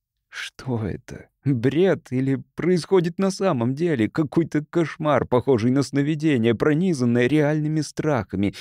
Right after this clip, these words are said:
непостижимыми и бессмысленными поступками. А может быть, я все еще в полой сфере ношусь меж астероидов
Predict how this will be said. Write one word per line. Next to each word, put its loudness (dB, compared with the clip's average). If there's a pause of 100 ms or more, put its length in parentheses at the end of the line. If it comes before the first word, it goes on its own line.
(300)
непостижимыми 0
и 0
бессмысленными -2
поступками. -8 (720)
А -2
может -2
быть, -10 (580)
я -4
все -4
еще -4
в -20
полой 2
сфере -4
ношусь -2
меж -2
астероидов -2